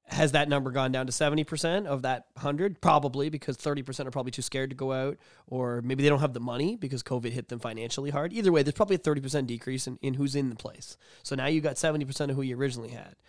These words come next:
We're gonna cut that number in half because half of them will get vaccinated and half of them in the moment won't. So now you're down to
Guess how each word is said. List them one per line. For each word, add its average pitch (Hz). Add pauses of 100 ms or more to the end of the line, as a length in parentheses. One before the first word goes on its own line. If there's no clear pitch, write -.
(320)
We're 170
gonna 196
cut 175
that 170
number 170
in 156
half 135
because 131
half 131
of -
them 147
will 139
get 135
vaccinated 123
and 123
half 120
of -
them 123
in 120
the 120
moment 117
won't. 131
So -
now 120
you're 120
down 117
to -